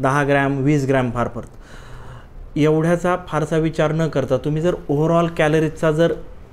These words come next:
इनटेकचा विचार केला, त्याच्यामध्ये जर तुम्ही व्यवस्थितपणा आणला, calories तुम्ही, अ, भात, पोळी, भाकरी याच्या माध्यमातून ज्या घेत आहेत त्या कमी केल्या, बटाट्याच्या माध्यमातून जा-, जात आहेत त्या कमी केल्या, तर तुम्हाला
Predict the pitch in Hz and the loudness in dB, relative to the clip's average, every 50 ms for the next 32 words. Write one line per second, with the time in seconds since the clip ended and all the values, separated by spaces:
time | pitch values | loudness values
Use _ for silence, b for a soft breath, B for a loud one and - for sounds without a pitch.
0 | - - 143 147 143 - 156 151 - 165 151 143 135 - 147 139 135 - 143 123 | -6 -4 -2 0 2 2 0 2 2 2 2 2 4 2 2 2 2 2 2 2
1 | 113 110 110 - 131 123 - 147 143 147 143 151 151 160 151 151 156 147 151 147 | 2 0 -2 -2 -4 -2 -2 0 0 0 0 2 2 0 0 0 0 0 2 4
2 | 143 143 143 143 143 - 151 139 - - 139 139 139 - 123 139 139 127 117 104 | 4 4 4 2 2 0 -4 -4 -2 -2 -2 -2 -4 -4 -2 -2 0 0 -2 -2
3 | - - - B B B B B B B B - 135 131 135 143 147 143 143 - | -4 -8 -14 B B B B B B B B -2 0 2 4 4 4 2 0 0
4 | 147 143 143 147 147 - - - - - - - - 131 127 123 123 123 123 123 | 0 0 2 0 0 -2 -8 -14 -20 -20 -16 -10 -8 -6 -4 -2 -2 -2 -4 -6
5 | 120 - - - - 120 120 117 117 131 135 135 131 - - - - 139 131 135 | -8 -10 -12 -14 -10 -6 -2 0 2 2 2 2 0 -2 -4 -2 2 4 4 4
6 | 135 127 127 127 - B B B B B B B 131 120 120 123 120 139 131 123 | 4 2 0 -2 -6 B B B B B B B -2 -2 -2 -2 -2 0 0 2
7 | 127 123 - 143 139 139 139 135 143 139 147 143 143 156 156 151 156 143 139 135 | 2 2 2 2 2 2 2 0 0 0 0 0 -2 -2 0 0 0 2 0 0
8 | 131 135 127 123 - 147 143 139 - 156 143 139 131 - 139 123 117 113 113 - | 0 0 0 0 0 0 0 2 2 2 2 2 2 2 2 2 2 0 -2 -4
9 | - B B B B B B B B 120 127 131 139 139 131 143 139 151 147 143 | -10 B B B B B B B B 0 0 2 2 2 2 2 2 2 2 2
10 | 143 147 143 147 139 139 147 151 147 143 143 139 143 131 131 123 135 131 127 131 | 2 2 2 2 0 0 0 0 2 2 2 2 2 0 0 0 0 0 2 2
11 | 135 131 127 - 147 143 143 151 139 135 123 - 127 113 113 107 110 - - 139 | 2 2 2 2 0 0 2 2 0 0 0 0 -2 -2 -2 -4 -6 -4 0 0
12 | 135 143 139 - 143 135 127 123 123 127 131 131 | 0 0 0 -2 -2 0 0 0 0 0 -2 -2